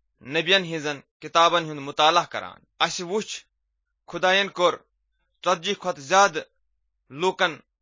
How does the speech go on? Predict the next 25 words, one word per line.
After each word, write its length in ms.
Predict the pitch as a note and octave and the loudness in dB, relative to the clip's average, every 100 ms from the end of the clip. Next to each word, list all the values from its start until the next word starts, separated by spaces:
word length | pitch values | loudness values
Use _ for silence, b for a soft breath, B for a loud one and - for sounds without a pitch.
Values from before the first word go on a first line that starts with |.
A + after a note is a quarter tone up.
| _ | _
اِلہام 560 | - E3+ D3 E3+ D3+ G#2 _ _ _ _ _ | -4 -4 -2 -2 -2 -4 _ _ _ _ _
زِ 120 | B2 C3+ | -20 -10
تِم 180 | F3 | -6
لیکھَن 380 | F3 E3+ F#3 E3+ - _ _ | -2 -2 -2 -8 -10 _ _
تقریباً 520 | E3+ G3 G3 D#3 B2+ - _ _ | -6 0 0 0 -4 -8 _ _
پندہن 440 | - F3 E3 A3 G#3 | -2 -2 0 0 0
شیٚتن 260 | F#3 D#3+ | -6 -6
ؤرِین 360 | D3+ C#3+ C#3 B2+ - _ _ | -4 -4 -4 -6 -10 _ _
خۄدا 260 | D#3 C#3+ C#3 | -8 -6 -6
سُنٛد 200 | C3+ A2+ | -10 -12
کلام، 380 | A#2+ A2+ G2+ D#2 _ _ _ _ _ _ _ _ | -8 -6 -8 -12 _ _ _ _ _ _ _ _
یعنی 260 | B2+ D3+ E3+ - | -6 -2 -2 0
اکھ 200 | E3+ - | 0 0
سۄ 140 | - A#3 | -2 -2
کِتاب 380 | F3+ D3+ B2+ A2+ _ _ _ _ _ _ | -2 -2 0 -2 _ _ _ _ _ _
یۄس 260 | C3+ D#3+ - | -6 -6 -4
راستہٕ 460 | C#3 F3+ G3 - E3+ | 0 2 2 -2 -4
بٲزی 400 | D#3+ D3 C3+ B2 _ _ _ _ _ | -2 -2 -6 -12 _ _ _ _ _
تہٕ 100 | - C#3+ | -20 -10
پاک 400 | D#3+ F3 F#3 D#3+ | 0 4 4 2
دامنی 440 | D#3 D#3 D3+ C#3 - _ _ _ _ - | -2 -2 -2 -8 -10 _ _ _ _ -14
ہٕنٛدِس 400 | E3 E3+ - - _ | -8 -6 -8 -14 _
رازَس 600 | A2+ D3+ F#3 E3+ - - _ _ _ | -2 2 2 2 -6 -12 _ _ _
پردٕ 280 | G#3+ F#3+ E3+ | 0 0 -4
تُلہِ 280 | B2 G#2 | -10 -14